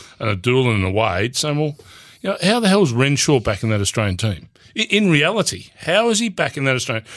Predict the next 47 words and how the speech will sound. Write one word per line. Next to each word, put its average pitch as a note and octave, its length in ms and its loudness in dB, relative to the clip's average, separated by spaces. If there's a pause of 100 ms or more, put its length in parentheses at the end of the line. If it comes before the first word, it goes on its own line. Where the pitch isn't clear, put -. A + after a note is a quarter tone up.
(160)
How F#3 200 0
could G#3 240 -6
you B3+ 140 0
make F3+ 320 0
a G3+ 60 -12
case - 500 -4
to C#3+ 100 -14
put E3+ 220 -4
him F3+ 160 0
in D#3 160 2
your D3 180 0
Test - 340 -6
eleven G#2 520 -6 (300)
where C3+ 180 4
his A#2 120 -2
form B2 320 2
is G2+ 140 0
at D#2+ 60 -14
the G2 80 -10
moment? F#2+ 320 -6 (360)
Now, C#3 220 0
I'm D3 100 -2
not F3+ 140 -4
saying D3 400 -4 (260)
other D3+ 240 -4
year, C3+ 440 -2
you A#2+ 100 -10
know, A#2 160 -2 (460)
other C3 380 0 (380)
eras C3 400 2
were G2+ 80 -4
better, G2+ 360 -6 (200)
but B3 140 -4 (200)
seriously, - 600 -8 (720)
you, B3+ 100 -4
you B3 220 -4
wouldn't B3 260 2
even – B2+ 320 0 (220)
you C4+ 100 -6
wouldn't C4+ 220 0
even E3 160 2
think G#3+ 360 -2
about G#3+ 300 -2
it. - 100 -14
But G#3 220 -4
kids, B3 440 -4
do – - 200 -6